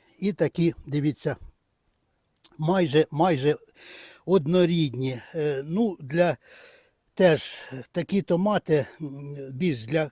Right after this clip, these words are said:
квасіння, мабуть, підходять, на салат і на томат. Закривати, закривати, їсти, ко-, кон-, консервувати, е, великуваті. Так, друзі, казахський червоний рубін.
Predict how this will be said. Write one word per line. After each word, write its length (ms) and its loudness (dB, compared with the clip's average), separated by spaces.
квасіння, 600 -2
мабуть, 340 -4
підходять, 640 -6
на 140 -2
салат 540 -2
і 120 -4
на 120 -2
томат. 420 -8
Закривати, 680 -6
закривати, 680 -4
їсти, 520 -10
ко-, 320 -4
кон-, 440 -8
консервувати, 1000 2
е, 160 -4
великуваті. 840 -2
Так, 260 -2
друзі, 380 -8
казахський 840 0
червоний 760 0
рубін. 420 -6